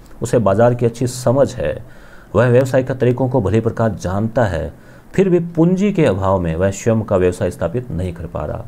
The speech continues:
क्या करें, जानते तो अपनी भी बहुत है, मगर दाम चाहिए, है ना? तो उसके पिता पर एक सामान्य कृषक है और जो परिवार की आवश्यकताओं को पूरा कर पाते हैं। इस स्थिति में व्यवसाय स्थापित करने हेतु पंकज के पास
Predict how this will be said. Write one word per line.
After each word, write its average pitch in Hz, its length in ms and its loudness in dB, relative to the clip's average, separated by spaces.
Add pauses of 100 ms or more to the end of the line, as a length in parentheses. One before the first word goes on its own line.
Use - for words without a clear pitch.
(120)
क्या 92 140 4
करें, 87 280 -4 (340)
जानते 92 320 0
तो 95 120 0
अपनी 113 140 0
भी 110 120 2
बहुत 98 260 -2
है, 98 100 -6 (380)
मगर 90 120 -6
दाम 92 300 2
चाहिए, 101 320 -4 (200)
है 98 60 -4
ना? 135 140 -4 (520)
तो - 60 2
उसके 160 200 0
पिता 143 280 0
पर 143 140 0
एक 131 140 -2
सामान्य 127 340 0
कृषक 135 360 -4
है 151 120 -10 (800)
और 104 160 4
जो 110 120 4
परिवार 113 340 4
की 117 100 0
आवश्यकताओं 107 460 -2
को 117 120 -2
पूरा 120 420 -2 (200)
कर 107 100 4
पाते 80 300 -6
हैं। 82 260 -8 (580)
इस 202 300 0
स्थिति 151 340 -2
में 143 140 0
व्यवसाय 123 460 2
स्थापित 120 360 -4
करने 104 360 -4
हेतु 87 320 2 (100)
पंकज 101 300 -4
के 113 140 -4
पास 165 480 -2